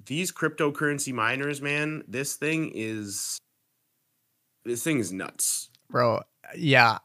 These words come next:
Speaker 2: I, so now that you say that, that's kind of funny because I was laying in bed this morning. I woke up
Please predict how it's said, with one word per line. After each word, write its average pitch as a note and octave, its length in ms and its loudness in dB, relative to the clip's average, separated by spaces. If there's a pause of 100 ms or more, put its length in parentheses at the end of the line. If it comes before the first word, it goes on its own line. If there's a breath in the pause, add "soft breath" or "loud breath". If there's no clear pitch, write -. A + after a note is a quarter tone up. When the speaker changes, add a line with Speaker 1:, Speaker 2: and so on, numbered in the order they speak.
Speaker 2:
I, D3+ 260 4 (120)
so D#3 480 6 (400)
now C#3 220 4
that C#3+ 100 4
you B2 80 0
say B2 160 2
that, A#2+ 100 6
that's B2 160 4
kind C3 160 2
of A2+ 60 -2
funny A2+ 240 2
because A2+ 380 2 (140)
I B2+ 140 6
was C3 460 2 (100)
laying C#3+ 280 2
in D3 80 2
bed C3 160 6
this D3 180 0
morning. D3+ 260 2
I A#2+ 80 4
woke A#2+ 240 2
up B2+ 240 0